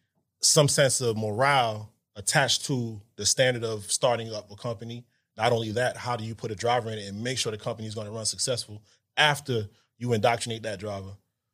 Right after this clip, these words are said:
So, you know, even when you get 'em in there, you still gotta follow up. You know, you still gotta make sure that the parameters that you set is being held. Uh, so we developed the onboarding practice, which is, um, if I'm showing up to your location,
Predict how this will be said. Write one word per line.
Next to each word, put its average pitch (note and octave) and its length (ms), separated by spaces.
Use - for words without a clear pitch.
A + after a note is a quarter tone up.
So, A2+ 280
you A2+ 120
know, A2+ 120
even C3 220
when C3 140
you B2+ 280
get C#3 160
'em B2 100
in E3 120
there, C3 100
you A#2+ 100
still E3 220
gotta C#3+ 180
follow C#3+ 340
up. D3+ 180
You A2 80
know, A2+ 120
you A2+ 80
still D3+ 180
gotta C3+ 220
make C3+ 180
sure D3 260
that B2 400
the A#2 100
parameters B2+ 460
that A#2 180
you B2 80
set D#3 380
is A2+ 180
being A#2 320
held. B2 360
Uh, G#2 100
so A2+ 160
we B2+ 140
developed B2 400
the A2+ 40
onboarding B2 480
practice, A#2 460
which A#2 220
is, A2 420
um, G#2+ 420
if G#2 160
I'm B2 120
showing C#3+ 220
up C#3 80
to D3+ 100
your D3 80
location, D#3+ 560